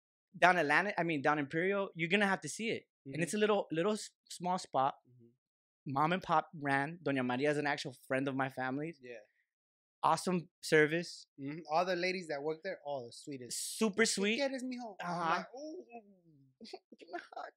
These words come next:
Speaker 2: A little bit of
Speaker 1: "Give me a
Speaker 2: everything.
Speaker 1: hot."
Speaker 2: Here's a
Speaker 1: Okay.
Speaker 2: tip.
Speaker 1: But yeah, Doña Maria's, you cannot go wrong with Doña Maria's. If you ever,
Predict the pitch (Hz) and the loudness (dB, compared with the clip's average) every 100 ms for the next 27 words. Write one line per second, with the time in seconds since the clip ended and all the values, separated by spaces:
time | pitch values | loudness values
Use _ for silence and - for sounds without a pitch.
0 | 175 196 220 220 202 175 185 170 302 311 | -12 -8 -4 -4 -4 -4 -6 -6 -8 -8
1 | 277 - - - _ _ _ 185 202 170 | -10 -18 -20 -20 _ _ _ -14 -6 -6
2 | 127 180 156 - _ _ 156 185 139 143 | -6 -8 -8 -12 _ _ 8 8 8 2
3 | 160 202 202 170 165 160 147 147 165 147 | 0 2 2 4 6 4 4 -4 -2 2
4 | 147 147 147 143 139 131 127 127 123 120 | 2 0 0 0 0 0 -2 -2 -2 -4
5 | 120 131 147 156 170 | -4 0 2 4 2